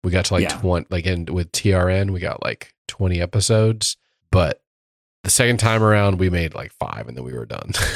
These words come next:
Speaker 1: <laughs> We just
Speaker 2: Well,
Speaker 1: stopped.
Speaker 2: I, I felt like this would be the one to go the distance. I felt like we, we hit a good,
Speaker 1: Chose a
Speaker 2: uh,
Speaker 1: good topic.
Speaker 2: format. We,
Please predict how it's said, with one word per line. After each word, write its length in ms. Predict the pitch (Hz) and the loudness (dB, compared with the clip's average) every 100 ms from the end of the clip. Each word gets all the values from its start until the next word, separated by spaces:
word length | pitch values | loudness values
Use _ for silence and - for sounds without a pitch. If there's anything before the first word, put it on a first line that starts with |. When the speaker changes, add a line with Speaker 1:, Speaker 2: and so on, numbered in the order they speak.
| - | 0
Speaker 1:
<laughs> 80 | 156 - _ _ - | 0 0 _ _ -4
We 120 | 180 | -2
just 320 | 139 147 135 | 2 2 6
Speaker 2:
Well, 220 | 190 190 | 6 6
Speaker 1:
stopped. 340 | - - - - _ - - _ _ | 2 -4 -8 -16 _ -20 -20 _ _
Speaker 2:
I, 320 | 180 196 180 - | 4 4 2 2
I 140 | 202 | 2
felt 260 | - 254 220 | 4 4 6
like 180 | 196 | 6
this 240 | - 170 - | 6 4 6
would 140 | 156 | 6
be 120 | 123 | 8
the 100 | 135 | 6
one 180 | 131 120 | 6 6
to 80 | 117 | 6
go 140 | 113 | 6
the 80 | 101 | 2
distance. 500 | 92 104 - 95 90 | 2 2 2 -2 -4
I 60 | 95 | -2
felt 180 | 135 120 | 0 2
like 180 | 113 | 2
we, 520 | 120 113 110 104 107 - | 4 6 6 4 2 0
we 180 | 127 113 | 2 4
hit 200 | 120 131 | 4 4
a 40 | |
good, 580 | 101 123 120 120 117 104 - - - _ _ - | 4 4 6 6 4 0 -12 -18 -20 _ _ 2
Speaker 1:
Chose 180 | 113 107 | 6 6
a 20 | |
Speaker 2:
uh, 40 | |
Speaker 1:
good 120 | 101 107 | 6 6
topic. 200 | 107 123 | 6 6
Speaker 2:
format. 680 | 120 117 117 117 113 110 - | 6 6 4 4 2 0 0
We, 260 | 123 104 | 0 0